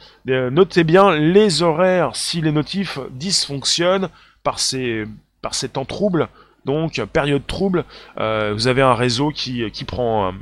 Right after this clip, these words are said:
un petit peu, pas mal, euh, voilà, euh, il surcharge, euh, il y a pas mal de personnes qui souhaitent utiliser, euh, Internet, on sait pas ce qui se passe. À tout à l'heure, merci Sandrine,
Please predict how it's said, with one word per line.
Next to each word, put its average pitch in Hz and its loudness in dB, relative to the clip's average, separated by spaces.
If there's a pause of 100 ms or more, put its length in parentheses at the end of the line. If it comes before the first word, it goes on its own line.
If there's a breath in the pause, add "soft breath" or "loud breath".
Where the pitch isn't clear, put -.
(140)
un 123 -6
petit 127 -10
peu, 127 4 (560)
pas 123 -2
mal, 117 0
euh, 95 -6
voilà, 87 -8
euh, 80 -12 (160)
il - -20
surcharge, 110 -4
euh, 101 -4 (340 loud breath)
il - -10
y 107 -4
a 107 -6
pas - -4
mal 123 -2
de 117 0
personnes 110 -4
qui - -6
souhaitent - -2
utiliser, 104 -4
euh, 92 -4
Internet, 98 -8 (340 loud breath)
on - -16
sait - -6
pas - -10
ce - -10
qui - -12
se - -4
passe. 85 -10 (460 loud breath)
À 147 -4
tout 170 -8
à 156 4
l'heure, 180 4
merci 170 -2
Sandrine, 165 0